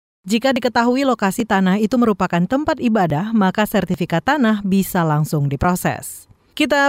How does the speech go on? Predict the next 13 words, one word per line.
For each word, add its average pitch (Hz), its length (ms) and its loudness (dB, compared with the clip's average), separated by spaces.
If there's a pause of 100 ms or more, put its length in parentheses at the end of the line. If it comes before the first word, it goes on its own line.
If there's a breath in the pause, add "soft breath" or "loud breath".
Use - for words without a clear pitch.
beralih, 285 400 2
keputusan 302 560 -2
Mahkamah 277 480 2
Konstitusi 269 720 0
terkait 214 400 -2
perpanjangan 254 560 0
masa 233 240 2
jabatan 190 480 2
pimpinan 254 560 0
Komisi 202 400 2
Pemberantasan 185 720 0
Korupsi 196 400 0
K 180 160 0